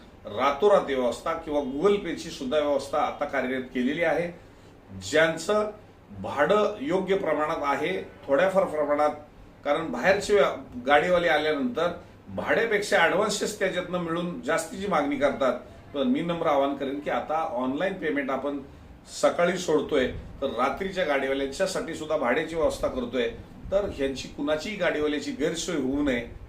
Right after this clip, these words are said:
यासाठी आम्ही काम करतोय. तर गाडीवाल्यांनाच ते पेमेंट देण्याची व्यवस्था या ठिकाणी मजबूत केलेली आहे, त्याचा फायदा फक्त गाडीवाल्याला रातोरात मिळणार आहे.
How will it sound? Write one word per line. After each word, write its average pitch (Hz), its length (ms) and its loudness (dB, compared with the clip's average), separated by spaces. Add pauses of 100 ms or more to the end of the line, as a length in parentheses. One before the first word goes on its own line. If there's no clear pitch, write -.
यासाठी 131 380 -4
आम्ही 131 180 -2
काम 123 220 -4
करतोय. 120 300 -6
तर - 100 -8
गाडीवाल्यांनाच 185 720 -2
ते 165 460 -10 (140)
पेमेंट 147 300 2
देण्याची 139 320 -2
व्यवस्था 127 600 -2 (300)
या 151 160 2
ठिकाणी 139 380 -2
मजबूत 131 500 -2
केलेली 139 260 0
आहे, 120 260 0
त्याचा - 520 -8
फायदा 123 320 -6
फक्त - 240 -14
गाडीवाल्याला 123 640 -2
रातोरात 117 440 -4
मिळणार 101 300 -6
आहे. 87 160 -6